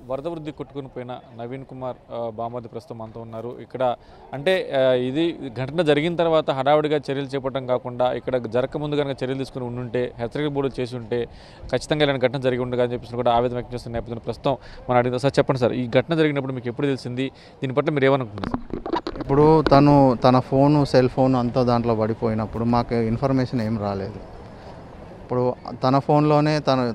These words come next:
Speaker 2: తన కాంటాక్ట్స్ ఉంటాయి, వాళ్ళు ఎవరైతే తీసుకెళ్ళారో వాళ్ళ contacts దాంట్లోనే ఉంటాయి. మా దుస్థితి ఏంటంటే మాకు,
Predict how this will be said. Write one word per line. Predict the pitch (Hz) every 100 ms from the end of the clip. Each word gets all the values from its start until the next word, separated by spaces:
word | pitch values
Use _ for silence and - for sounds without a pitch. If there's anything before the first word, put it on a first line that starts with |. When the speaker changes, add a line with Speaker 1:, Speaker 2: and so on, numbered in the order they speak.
| 101
Speaker 2:
తన | 120
కాంటాక్ట్స్ | 120 123 117 120 127 -
ఉంటాయి, | 120 117 120 156 - - 139
వాళ్ళు | 113 117 113
ఎవరైతే | 117 123 120
తీసుకెళ్ళారో | 110 123 - 120 117 120 117
వాళ్ళ | 107
contacts | 110 107 104 113 107 107
దాంట్లోనే | 95 - 98
ఉంటాయి. | 104 - - - - - - - - - - - - -
మా | 127 127
దుస్థితి | 123 131 160 151
ఏంటంటే | 156 147 143 143
మాకు, | 147 139 127 139 135 117 107